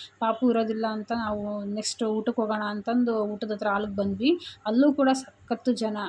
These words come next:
ಅವು ಅಲ್ಲೂ ವೇಟ್ ಮಾಡಿ, ಆ, ಸೀಟ್ ಇಟ್ಕೊಂಡು ಕೂತ್ಕೊಳ್ಳೋ ಥರ ಆಯ್ತು. ಹ್ಮ್, ಯಾಕಂದ್ರೆ ಪಾಪು ಅಳೋದಕ್ಕೆ ಸ್ಟಾರ್ಟ್ ಮಾಡ್ದ ಅಂತಂದ್ರೆ ಮತ್ತೆ ನಾವು ಮನೆಗೆ ಓಡಲೇಬೇಕು. ಅದಕ್ಕೆ ಬೇಗ ಫಸ್ಟ್ ಊಟ ಮಾಡ್ಕೊಂಡು, ಆ, ಬಂದ್ಬಿಡೋಣ ಅಂತ ಊಟಕ್ಕೆ ಬಂದ್ವಿ. ಹ್ಮ್, ಊಟನೂ ಅಷ್ಟೇ ತುಂಬ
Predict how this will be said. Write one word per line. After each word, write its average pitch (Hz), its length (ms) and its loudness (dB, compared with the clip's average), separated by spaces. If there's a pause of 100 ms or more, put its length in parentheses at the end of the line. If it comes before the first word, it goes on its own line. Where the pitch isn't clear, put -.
ಅವು 214 220 -4
ಅಲ್ಲೂ 220 200 0
ವೇಟ್ 226 260 0
ಮಾಡಿ, 220 580 2 (100)
ಆ, 202 200 2
ಸೀಟ್ 240 300 0
ಇಟ್ಕೊಂಡು 254 400 4
ಕೂತ್ಕೊಳ್ಳೋ 220 340 -4
ಥರ 220 220 -4
ಆಯ್ತು. 202 460 0 (920)
ಹ್ಮ್, 233 340 0
ಯಾಕಂದ್ರೆ 254 420 4
ಪಾಪು 262 600 2 (240)
ಅಳೋದಕ್ಕೆ 247 320 2
ಸ್ಟಾರ್ಟ್ 262 220 -2
ಮಾಡ್ದ 226 200 0
ಅಂತಂದ್ರೆ 220 380 -4
ಮತ್ತೆ 220 300 -2
ನಾವು 214 500 -2 (140)
ಮನೆಗೆ 226 320 6
ಓಡಲೇಬೇಕು. 220 500 4
ಅದಕ್ಕೆ 208 280 0
ಬೇಗ 208 220 -4
ಫಸ್ಟ್ 233 280 -4
ಊಟ 220 120 -4
ಮಾಡ್ಕೊಂಡು, 254 640 4 (420)
ಆ, 214 80 -2
ಬಂದ್ಬಿಡೋಣ 226 500 0
ಅಂತ 226 160 -2
ಊಟಕ್ಕೆ 220 380 -2
ಬಂದ್ವಿ. 208 240 2
ಹ್ಮ್, 247 680 4
ಊಟನೂ 285 260 6
ಅಷ್ಟೇ 254 220 0
ತುಂಬ 226 260 -2